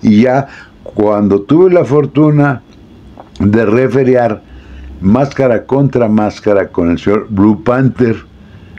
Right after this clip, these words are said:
ahí la verdad fue un encuentro que les digo que ya les he platicado en otro video, que me, se pegó con el tubo de la, de la silla, que el brazo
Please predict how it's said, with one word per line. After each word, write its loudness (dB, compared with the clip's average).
ahí 0
la 2
verdad 0
fue -2
un -2
encuentro -2
que -2
les 0
digo 0
que -2
ya 0
les -4
he 0
platicado 0
en -2
otro -4
video, 0
que -2
me, 0
se 0
pegó 2
con 0
el -4
tubo 2
de 2
la, -4
de 2
la 2
silla, 0
que 0
el 0
brazo 0